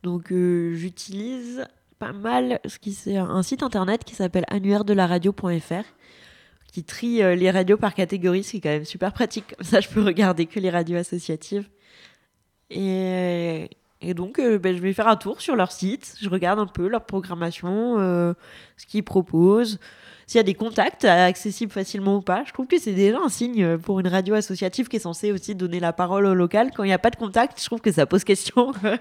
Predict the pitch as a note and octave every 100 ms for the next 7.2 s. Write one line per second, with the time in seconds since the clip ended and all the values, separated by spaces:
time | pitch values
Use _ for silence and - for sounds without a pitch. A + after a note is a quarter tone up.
0 | G#3+ - - - - F3 E3 F#3 G3 -
1 | F3+ G#3 G3+ - A3 - G#3+ G#3 G#3+ -
2 | G#3 G3+ G3 F#3+ F#3 E3 - G3+ - -
3 | _ _ - - - - G3+ G3+ G3 A#3
4 | A#3 B3+ A3+ G#3+ G#3 F#3+ F#3+ F3+ F3+ E3
5 | F3+ F3 _ _ _ _ _ - - -
6 | A3+ A#3+ A#3+ B3 A#3+ B3 A#3+ A3+ G3 F3+
7 | E3+